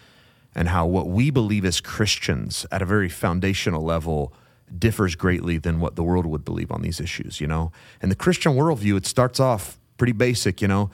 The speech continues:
We believe in a God who is the creator of all things, including life.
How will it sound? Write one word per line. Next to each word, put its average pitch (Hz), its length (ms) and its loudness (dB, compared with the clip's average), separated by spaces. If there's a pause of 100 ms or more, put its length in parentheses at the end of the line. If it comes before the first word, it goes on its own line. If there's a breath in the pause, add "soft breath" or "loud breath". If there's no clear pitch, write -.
(260 loud breath)
We 101 100 0
believe 104 320 0
in 98 80 2
a 92 60 0
God 95 320 2
who 92 140 -2
is 87 120 -2
the - 80 -6
creator 92 260 0
of 87 80 0
all 92 100 2
things, 104 380 -2 (100)
including 101 400 0
life. 90 480 -2